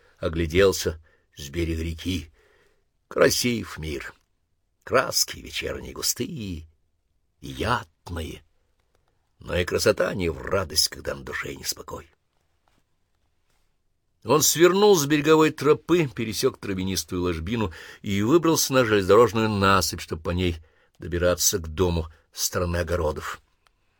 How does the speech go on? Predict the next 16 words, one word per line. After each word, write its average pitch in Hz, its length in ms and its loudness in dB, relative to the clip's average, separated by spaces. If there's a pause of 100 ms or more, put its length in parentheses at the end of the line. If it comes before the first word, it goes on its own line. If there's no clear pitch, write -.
(580)
Шёл 208 260 6
не 107 140 2
спеша 110 480 2
по 98 260 2
железнодорожному 90 680 0
полотну. 87 560 -4 (520)
Идти 101 380 -4
по 98 180 2
шпалам 92 440 4
неловко, 92 500 2 (300)
сбивался 90 600 2
шаг, - 300 0
но 87 160 -2
Пашка 90 380 -2
не 90 120 -2
сходил 90 480 0